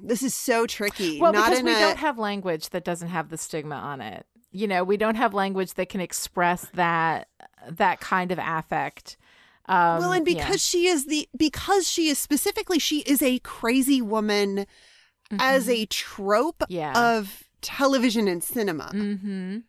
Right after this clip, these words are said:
Speaker 2: Mm-hmm.
Speaker 1: It is this dismissive kind of
Speaker 2: Yeah.
Speaker 1: feminized way of dismissing someone's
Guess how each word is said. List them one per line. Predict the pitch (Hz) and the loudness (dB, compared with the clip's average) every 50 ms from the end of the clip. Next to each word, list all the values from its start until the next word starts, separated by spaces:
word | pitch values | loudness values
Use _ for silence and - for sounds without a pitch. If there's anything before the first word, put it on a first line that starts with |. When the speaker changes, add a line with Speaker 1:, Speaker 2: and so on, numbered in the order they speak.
| _ _ | _ _
Speaker 2:
Mm-hmm. | - 185 180 185 185 190 180 175 175 180 196 233 - _ | -10 -8 -6 -6 -6 -6 -8 -8 -8 -8 -10 -12 -10 _
Speaker 1:
It | - 302 311 - - _ _ _ _ | 0 0 0 0 -4 _ _ _ _
is | - 277 320 339 349 339 262 - | -8 -6 -4 -2 -2 -4 -4 -6
this | 220 220 262 247 240 - - - | -4 -2 0 0 0 0 -2 -6
dismissive | 190 175 - 220 233 226 - - - 226 214 214 214 214 202 - - - 214 214 185 180 - | -8 -10 -4 0 0 0 0 0 -4 -4 -2 -2 -2 -2 -2 -4 -2 0 0 0 -2 -4 -12
kind | - - - 214 208 208 208 208 202 | -16 -8 -4 -2 -2 -2 -2 -2 0
of | 202 196 190 185 180 180 - - _ _ _ | 0 0 -2 -2 -6 -10 -16 -20 _ _ _
Speaker 2:
Yeah. | 185 190 180 170 165 - _ _ _ _ _ _ _ _ _ _ _ _ _ _ _ _ - - - - - - - - - | -4 -2 -2 -2 -4 -10 _ _ _ _ _ _ _ _ _ _ _ _ _ _ _ _ -16 -16 -14 -14 -16 -18 -20 -4 0
Speaker 1:
feminized | 269 247 240 240 240 247 240 233 220 214 208 202 196 196 185 185 180 180 175 170 165 160 - - - - - _ | 2 4 4 4 4 2 2 4 2 2 2 2 2 2 2 2 2 0 -2 -4 -6 -10 -8 -10 -12 -12 -12 _
way | - 196 190 185 185 185 180 185 185 202 208 220 240 262 277 285 294 302 - - - - - _ _ - | -6 -4 -2 2 2 2 4 4 4 4 4 2 2 0 -4 -6 -8 -10 -12 -16 -20 -20 -20 _ _ 0
of | 226 226 190 | 0 0 0
dismissing | 180 226 226 - - 220 214 214 220 208 - 226 220 208 202 202 202 196 196 - _ _ _ _ _ _ | -2 -4 -4 -4 -4 -4 -4 -4 -4 -4 -4 -4 -4 -4 -2 -4 -4 -6 -8 -12 _ _ _ _ _ _
someone's | - - - - 233 214 208 202 196 196 196 190 185 180 170 160 160 156 - - - - - | -14 -12 -8 -4 -2 -2 -2 0 0 0 0 0 0 0 -4 -8 -8 -8 -10 -10 -10 -12 -16